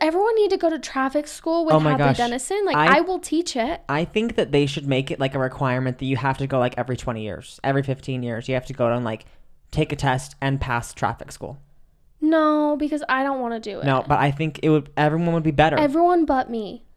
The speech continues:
Speaker 1: <laughs>
Speaker 2: But, like, this is the thing. I
Speaker 1: I think I'm
Speaker 2: recognize that I
Speaker 1: hilarious.
Speaker 2: am not, like, I'm not the best driver. I feel like I'm a very good driver, but, like,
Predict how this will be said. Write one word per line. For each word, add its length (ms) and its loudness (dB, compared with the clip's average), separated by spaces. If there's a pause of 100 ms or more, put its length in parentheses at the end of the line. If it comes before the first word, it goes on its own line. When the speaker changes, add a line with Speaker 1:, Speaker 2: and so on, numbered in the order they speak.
Speaker 1:
<laughs> 100 4 (600)
Speaker 2:
But, 80 2
like, 180 4
this 180 4
is 120 0
the 80 2
thing. 380 -4 (760)
I 160 6
Speaker 1:
I 40 8
think 120 8
I'm 60 2
Speaker 2:
recognize 480 4
that 160 4
I 40 0
Speaker 1:
hilarious. 360 2
Speaker 2:
am 140 0
not, 300 0 (400)
like, 220 0
I'm 200 4
not 200 2
the 60 -2
best 260 2
driver. 500 -2 (380)
I 160 4
feel 140 2
like 100 2
I'm 140 2
a 40 -2
very 220 4
good 180 0
driver, 300 2
but, 140 2
like, 240 0